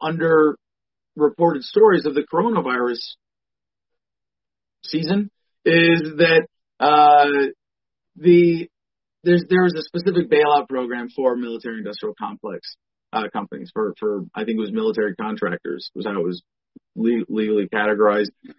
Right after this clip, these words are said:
So military contractors first in line for the small business bailouts and, you know, all, well, I, businesses that, or the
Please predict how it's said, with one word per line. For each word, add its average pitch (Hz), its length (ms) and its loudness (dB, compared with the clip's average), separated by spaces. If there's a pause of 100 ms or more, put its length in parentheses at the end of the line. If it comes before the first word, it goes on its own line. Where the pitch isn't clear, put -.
So 151 120 4
military 165 540 6
contractors 151 760 2
first 156 260 4
in 151 100 0
line 139 340 2 (300)
for 139 180 6
the 135 240 4 (140)
small 160 420 4
business 147 400 0 (1120)
bailouts 156 640 6
and, 127 240 -2
you 151 80 -4
know, 131 180 -2 (340)
all, 156 280 4
well, 117 260 -4
I, 117 120 -4 (360)
businesses 131 520 -2
that, 127 200 0
or 127 120 4
the 113 160 0